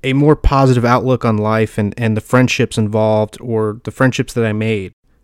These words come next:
through the podcast. It was, uh, therapeutic at the time, and, and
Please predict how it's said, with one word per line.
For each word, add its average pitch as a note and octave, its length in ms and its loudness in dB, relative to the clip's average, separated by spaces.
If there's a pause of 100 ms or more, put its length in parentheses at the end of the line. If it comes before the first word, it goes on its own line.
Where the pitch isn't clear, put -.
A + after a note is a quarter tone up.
through A2+ 100 -2
the G#2+ 60 -4
podcast. G2+ 760 -6 (800)
It C#3 220 0
was, D3 380 4
uh, C3+ 180 4
therapeutic C#3+ 640 2
at A#2+ 80 0
the A#2+ 60 -12
time, A#2+ 420 0
and, A2 300 -6
and G#2 220 -6